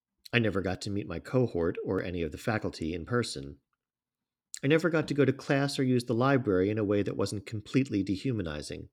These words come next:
You had to sign up online the day before for a thirty-minute slot and sit alone at your table with your mask on.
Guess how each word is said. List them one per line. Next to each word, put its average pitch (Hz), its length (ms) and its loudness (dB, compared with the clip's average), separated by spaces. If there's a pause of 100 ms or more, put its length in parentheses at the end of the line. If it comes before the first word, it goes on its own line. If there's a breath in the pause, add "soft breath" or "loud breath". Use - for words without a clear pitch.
(1500 loud breath)
You 190 60 10
had 226 60 10
to 220 100 4
sign 147 300 2
up 135 180 2
online 110 800 0
the 101 80 0
day 101 180 6
before 92 560 2
for - 160 -4
a 95 60 2
thirty-minute 98 560 0
slot 76 380 -6 (280)
and 110 100 -4
sit - 160 2
alone 113 280 4
at 107 80 -4
your 107 120 2
table 98 460 0
with 95 160 -2
your 113 80 0
mask 104 360 -4
on. 73 280 -8